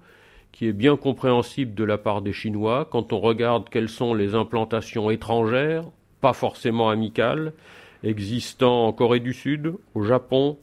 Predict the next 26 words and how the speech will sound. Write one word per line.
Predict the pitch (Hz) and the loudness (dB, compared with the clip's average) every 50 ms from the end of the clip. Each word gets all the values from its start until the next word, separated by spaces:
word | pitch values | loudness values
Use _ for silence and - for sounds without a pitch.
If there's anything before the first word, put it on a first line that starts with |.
| _ - | _ -8
à | - 110 | -8 -4
Taïwan, | 110 - 131 135 131 120 120 127 123 127 131 131 131 135 - | -2 0 0 0 2 2 2 2 2 2 0 -2 -4 -6 -6
aux | - 113 107 | -6 -6 -6
Philippines, | - - 139 127 123 123 - - 120 127 127 131 131 113 - | -6 -6 -4 -4 -4 -4 -4 -2 0 0 0 0 -2 -4 -4
à | - 104 | -6 -6
Diego | 98 98 120 127 117 123 131 | -2 0 0 2 2 2 2
Garcia, | 123 123 117 - - - - 123 120 120 123 131 120 - - | 2 2 0 0 -2 -6 -4 -2 0 0 0 -2 -4 -6 -8
à | 101 98 | -10 -6
quelques | - 135 123 120 - 120 117 110 | -2 -2 -2 -2 -2 -4 -2 -2
autres | 120 117 117 - - - 110 98 107 | -2 -4 -4 -6 -6 -4 -4 -2 -2
endroits, | 104 110 107 92 98 107 110 131 135 - - - - - - _ _ | -2 -2 0 0 2 2 2 2 0 -4 -10 -20 -20 -20 -20 _ _
on | 123 123 117 | -2 -2 -2
peut | 113 - 143 147 156 151 | 2 4 6 6 6 6
comprendre | 147 - 135 127 110 - - 113 117 123 139 156 156 - | 4 0 -2 -2 -2 -2 0 0 2 2 0 -2 -4 -6
que | - - | -6 -4
la | 117 110 113 113 113 | -2 0 0 0 -2
Chine | - - - 110 113 127 143 143 139 _ | -4 -8 -8 -8 -6 -6 -6 -8 -10 _
craigne | - - - 127 120 123 135 147 151 151 147 _ _ _ _ _ - | -14 -6 -2 0 0 0 0 -2 -4 -6 -8 _ _ _ _ _ -6
un | 123 127 127 123 | -2 0 0 2
jour | 104 101 117 117 123 131 143 156 147 - _ _ - - _ _ - | 2 0 0 0 0 0 -2 -2 -4 -8 _ _ -20 -20 _ _ -8
de | 107 107 113 | -4 -2 -2
se | 110 - - | -2 -2 -2
trouver | 117 113 - - 120 110 107 113 117 110 | -4 -4 -4 -4 -4 -2 0 0 0 0
un | 110 110 | 0 -2
peu | 107 - - 113 110 - - - | -2 -2 -2 -2 -2 -2 0 0
enfermée | 143 127 - - 131 120 104 110 110 113 117 123 139 165 175 | -2 -2 0 0 0 0 0 0 0 0 0 0 -2 -4 -6